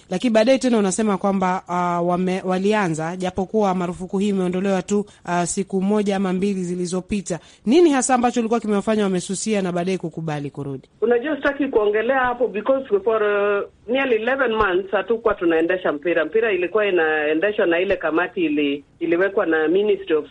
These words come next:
Speaker 2: Sport. Sasa wako na reasons yao ya kukataa, lakini sisi walituambia hawataki kucheza mchezo yenye hakuna dalili ya penye unaenda.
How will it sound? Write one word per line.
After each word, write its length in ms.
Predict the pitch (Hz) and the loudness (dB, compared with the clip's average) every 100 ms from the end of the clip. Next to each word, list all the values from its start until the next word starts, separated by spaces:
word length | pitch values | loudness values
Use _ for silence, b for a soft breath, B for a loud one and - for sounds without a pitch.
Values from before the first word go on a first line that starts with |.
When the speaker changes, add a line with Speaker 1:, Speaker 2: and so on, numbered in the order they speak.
| - | -2
Speaker 2:
Sport. 320 | 240 208 208 B B | 0 0 -2 B B
Sasa 640 | 233 220 226 180 170 160 - | 0 2 0 0 0 -2 -2
wako 300 | 208 214 233 | 0 0 0
na 140 | 220 214 | 2 0
reasons 420 | 220 233 208 214 | 0 0 0 0
yao 280 | 240 240 190 | 2 2 0
ya 80 | |
kukataa, 520 | 170 170 175 160 202 185 | 0 -2 -2 0 0 0
lakini 460 | 170 170 247 226 | -2 0 -2 0
sisi 240 | 247 254 247 | -2 0 2
walituambia 600 | 185 180 190 185 220 208 | 2 0 0 0 0 0
hawataki 520 | 190 190 247 254 240 | 0 0 -2 -4 -4
kucheza 680 | 196 175 165 165 247 226 180 | 0 2 2 2 0 2 -2
mchezo 340 | 175 233 214 | 0 0 2
yenye 400 | 175 160 160 160 | 2 2 2 2
hakuna 520 | 156 160 220 208 165 151 B B | 0 0 0 0 -2 -4 B B
dalili 360 | 185 190 226 220 | -2 0 2 0
ya 80 | 175 | 2
penye 280 | 170 170 | 2 2
unaenda. 580 | 165 170 165 170 151 151 | 2 2 2 2 0 -2